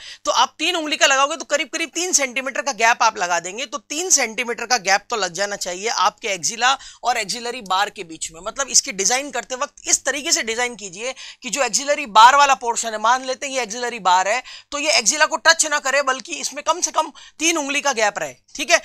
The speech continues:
तो थ्री फिंगर विड्थ गैप रखना है, पहली चीज तो ये है, थ्री फिंगर विड्थ गैप होना चाहिए। किस किस के बीच में गैप होना चाहिए? आपका एक्सिला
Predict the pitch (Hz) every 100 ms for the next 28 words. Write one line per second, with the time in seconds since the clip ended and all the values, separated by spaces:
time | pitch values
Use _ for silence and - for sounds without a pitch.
0 | - - - 285 285 370 - 320 330 359
1 | 220 226 - 196 247 285 269 247 254 277
2 | 294 240 262 254 254 262 240 247 269 -
3 | 226 277 294 - - - _ - - -
4 | _ _ - - - _ _ - _ _
5 | - 247 247 254 254 _ - - - -
6 | - - - - - - - 190 269 -
7 | - - - _ - 147 143 226 277 254
8 | 202 185 202 190 196 226 - _ - 294
9 | - 311 339 294 285 294 269 269 277 254
10 | 254 254 262 254 - - - 233 - 226
11 | 214 226 254 277